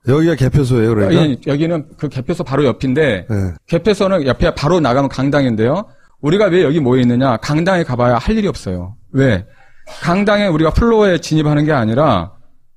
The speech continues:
Speaker 2: 그 강당 있고, 마치 그, 그 뭐야, 농구 경기 하면 이렇게 스탠스 있잖아요. 우리는 거기서밖에 볼 수가 없어요. 우리는 만안경을 가져간 것도 아니고, 아무것도 가져간 게 아닌데,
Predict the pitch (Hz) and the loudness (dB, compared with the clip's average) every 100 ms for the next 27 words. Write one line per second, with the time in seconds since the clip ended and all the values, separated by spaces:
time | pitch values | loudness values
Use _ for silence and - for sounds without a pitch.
0 | _ _ 156 151 - 185 202 180 160 180 | _ _ -6 -4 -4 -2 0 -2 -4 -2
1 | 185 185 139 - 185 165 139 147 143 135 | -2 -2 -4 -2 0 0 0 -2 0 -2
2 | - _ _ 143 - _ 139 131 113 135 | -6 _ _ -10 -10 _ -6 -4 -2 0
3 | 180 190 170 165 165 165 139 139 - 135 | 0 0 0 0 0 0 -2 -4 -6 -8
4 | - 233 220 - 143 139 143 160 113 143 | -6 -4 -4 -4 -4 -2 -2 -2 -2 -2
5 | 208 190 135 151 180 170 139 117 - 113 | -2 -4 -2 -2 -2 -2 0 -2 0 -2
6 | 98 104 92 85 - - - - - 196 | 0 -2 -2 -4 -12 -20 -20 -12 -2 0
7 | 240 208 151 _ 143 175 208 196 175 143 | 2 0 -4 _ -2 0 0 0 0 0
8 | 160 165 160 - 139 143 160 160 175 214 | 0 0 -2 0 0 2 0 -2 -2 0
9 | 208 - 135 156 151 120 120 123 170 147 | -2 -4 -2 0 0 -2 -2 -2 -2 -4